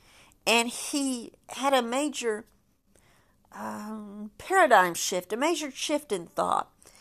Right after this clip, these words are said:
Uh, in Germany, the church was very intricately linked with the state. Now, in the U S, it's not that way. The state doesn't, uh, interfere in the churches that much. We may think they do, but in reality, it's not like it is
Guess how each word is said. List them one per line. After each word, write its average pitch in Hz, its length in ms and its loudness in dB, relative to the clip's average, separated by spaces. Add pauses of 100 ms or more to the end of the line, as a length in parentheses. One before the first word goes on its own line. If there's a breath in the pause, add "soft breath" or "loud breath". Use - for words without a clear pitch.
(540 soft breath)
Uh, 226 200 8
in 226 160 2
Germany, 254 680 0
the 202 180 2
church 226 440 2
was 185 160 -4
very 208 300 2
intricately 196 640 -6
linked 185 400 -4
with 175 200 -4
the 160 80 -6
state. - 440 2
Now, 190 200 2
in 220 120 0
the 220 60 -2
U 277 260 2
S, 254 300 2
it's 196 260 2
not 202 500 0
that 165 280 6
way. 156 300 4
The 175 120 -6
state 220 420 6
doesn't, 196 380 2 (720 soft breath)
uh, - 400 -4 (760)
interfere 196 520 2
in 160 100 -2
the 156 80 -4
churches - 520 -4
that 123 200 2
much. 151 280 0
We 262 140 2
may 240 180 6
think 311 340 0
they 185 180 10
do, 170 320 2
but 180 180 6
in 208 180 0
reality, 185 600 8
it's 165 160 0
not 196 220 0
like 180 240 4
it 156 80 -6
is 175 500 2